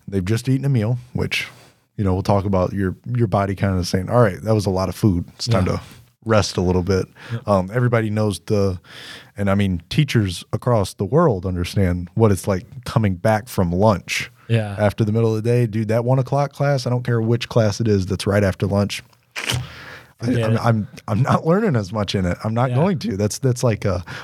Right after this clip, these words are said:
Speaker 1: my brain's in low power mode. I'm
Speaker 2: Yep.
Speaker 1: just, like, processing my food, man. I'm, I'm, I'm ready to take a nap.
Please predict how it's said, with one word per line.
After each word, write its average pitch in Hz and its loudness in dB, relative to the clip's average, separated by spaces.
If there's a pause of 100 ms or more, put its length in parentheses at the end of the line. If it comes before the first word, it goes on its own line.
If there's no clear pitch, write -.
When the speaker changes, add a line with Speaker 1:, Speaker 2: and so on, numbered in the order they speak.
(140)
Speaker 1:
my 117 -2
brain's 127 2
in 104 -6
low 117 4
power 113 0
mode. 95 -6
I'm 104 0
Speaker 2:
Yep. 117 2
Speaker 1:
just, 101 -2
like, 95 -2
processing 107 2
my 95 0
food, 113 6
man. 101 0
I'm, 101 2
I'm, 120 2 (100)
I'm 156 2
ready 113 2
to 90 -10
take 117 -2
a - -4
nap. 120 0